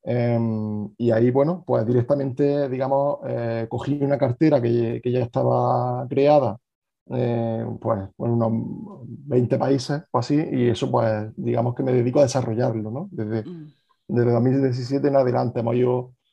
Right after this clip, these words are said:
Speaker 1: aumentando el número de países, en los propios países también aumentando la facturación en cada uno de los países,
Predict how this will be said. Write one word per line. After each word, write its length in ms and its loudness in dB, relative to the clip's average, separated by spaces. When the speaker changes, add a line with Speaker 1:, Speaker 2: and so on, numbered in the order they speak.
Speaker 1:
aumentando 600 2
el 60 0
número 240 0
de 100 2
países, 460 2
en 160 -2
los 140 -2
propios 280 -2
países 240 -2
también 220 0
aumentando 500 0
la 100 2
facturación 680 0
en 40 -6
cada 200 -2
uno 120 -2
de 60 -2
los 120 -2
países, 380 2